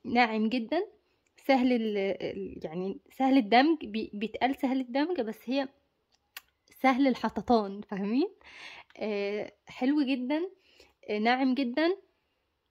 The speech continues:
ريحته بطيخ،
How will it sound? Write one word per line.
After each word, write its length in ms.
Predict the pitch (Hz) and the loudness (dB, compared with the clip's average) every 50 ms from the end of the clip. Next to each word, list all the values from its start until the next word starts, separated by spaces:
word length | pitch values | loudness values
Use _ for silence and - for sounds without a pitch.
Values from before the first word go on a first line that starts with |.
| _ _ - | _ _ -6
ريحته 680 | 233 226 269 285 - - - - 294 294 311 339 339 _ _ _ _ _ _ _ _ _ _ _ _ _ _ _ _ _ _ - | 0 0 0 0 0 -6 -6 -2 0 2 2 0 -2 _ _ _ _ _ _ _ _ _ _ _ _ _ _ _ _ _ _ -8
بطيخ، 640 | 202 208 214 - _ - 247 262 262 - - - | -6 -6 -6 -6 _ -2 -2 -2 -2 -2 -6 -12